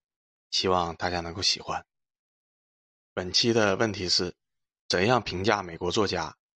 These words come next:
埃德加·斯诺的《红星照耀中国》？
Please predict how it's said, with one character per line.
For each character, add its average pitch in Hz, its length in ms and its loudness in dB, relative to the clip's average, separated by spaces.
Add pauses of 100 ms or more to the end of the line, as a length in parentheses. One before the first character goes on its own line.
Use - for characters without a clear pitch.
(400)
埃 110 160 2
德 107 120 -4
加· 92 300 -2
斯 - 220 0
诺 110 180 2
的 90 140 -4
《红 95 180 -4
星 95 180 -2
照 98 180 0
耀 87 120 -4
中 90 160 -6
国》？ 87 160 -12